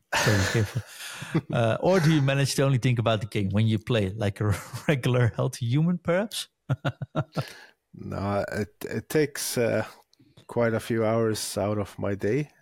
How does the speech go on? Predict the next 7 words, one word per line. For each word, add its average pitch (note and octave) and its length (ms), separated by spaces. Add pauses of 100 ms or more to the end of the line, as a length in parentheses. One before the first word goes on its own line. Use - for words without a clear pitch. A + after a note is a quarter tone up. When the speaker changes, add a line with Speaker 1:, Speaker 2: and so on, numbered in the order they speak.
Speaker 2:
Uh, A#2+ 440
it's, - 420
it's - 380
a C#3+ 40
nice G#2+ 300
thing G#2+ 220
to G2+ 260